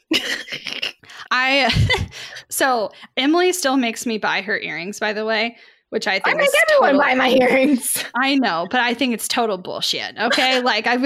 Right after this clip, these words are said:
Speaker 2: I give her fifty cents of every dollar I've made for five years, and I can't get a fucking pair of earrings for
Speaker 1: I
Speaker 2: free.
Speaker 1: give you fifty
Speaker 2: And
Speaker 1: cents of every dollar I make, <laughs> so we're even.
Speaker 2: Fine.
Speaker 1: <laughs>
Speaker 2: Okay, so <laughs> I'm sitting on the stairs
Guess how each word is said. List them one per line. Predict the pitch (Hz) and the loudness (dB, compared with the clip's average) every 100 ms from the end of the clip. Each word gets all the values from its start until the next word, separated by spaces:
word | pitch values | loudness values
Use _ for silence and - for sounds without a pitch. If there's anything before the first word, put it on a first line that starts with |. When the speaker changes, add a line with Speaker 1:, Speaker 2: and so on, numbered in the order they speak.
| - | 0
Speaker 2:
I | |
give | 277 349 320 | 2 0 2
her | 285 226 | 2 2
fifty | 330 311 302 | -2 0 0
cents | 254 240 | 0 -2
of | 233 | 0
every | 226 214 | 0 2
dollar | 208 185 180 | 0 2 2
I've | 165 196 | 2 0
made | 196 180 | -4 -4
for | 185 | -6
five | - 233 220 214 | 0 0 0 -2
years, | 180 156 175 | -6 -6 -8
and | 196 | -8
I | 185 - 226 | -10 -8 -2
can't | - 247 247 | 0 0 0
get | 208 | -4
a | 165 | -4
fucking | - 285 277 269 | -2 0 0 -2
pair | 233 220 | -2 0
of | 220 | -2
earrings | 196 180 202 | -2 -4 -6
for | 208 | -2
Speaker 1:
I | 208 | 0
Speaker 2:
free. | 269 | 2
Speaker 1:
give | 277 | 0
you | 262 | 0
fifty | 381 269 262 | 0 0 2
Speaker 2:
And | |
Speaker 1:
cents | 392 277 | 2 2
of | 254 269 | 2 4
every | 269 | 4
dollar | 277 285 294 | 4 4 6
I | 370 508 | 4 4
make, | 330 - 254 - | 4 2 2 0
<laughs> | |
so | 466 - - - 247 392 | -2 0 2 4 4 4
we're | 403 359 | 4 4
even. | 392 403 269 240 269 - - - | 4 4 4 4 2 0 -8 0
Speaker 2:
Fine. | 311 320 285 208 175 - | 4 4 4 0 -4 -8
Speaker 1:
<laughs> | - 320 - 571 320 349 | -8 -6 0 2 4 4
Speaker 2:
Okay, | 349 269 240 311 | 4 2 2 2
so | - 370 311 285 277 285 311 320 - _ - | 2 4 6 4 2 -2 -8 -8 -14 _ -2
<laughs> | - - 285 277 - - - _ _ | 0 0 0 -4 -10 -20 -20 _ _
I'm | 233 254 262 | -2 0 0
sitting | 269 262 262 | 0 2 2
on | 254 | 2
the | 262 | 0
stairs | 269 226 - 214 240 - | 0 -2 0 -2 -4 -12